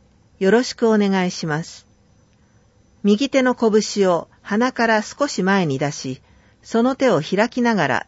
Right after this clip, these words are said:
斜め下に出す。動画はこちら、キューアールコードがあります。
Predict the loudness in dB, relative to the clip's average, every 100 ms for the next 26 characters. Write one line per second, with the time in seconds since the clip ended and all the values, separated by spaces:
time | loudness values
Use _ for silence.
0 | -6 -2 0 0 -2 -6 -4 -4 -2 -6
1 | -8 -16 _ _ _ _ _ _ _ _
2 | _ _ _ 0 2 4 4 2 0 -4
3 | -2 -2 -2 -4 _ _ -6 2 4 4
4 | 0 0 -2 -2 -6 -8 -12 -12 -16 -20
5 | -20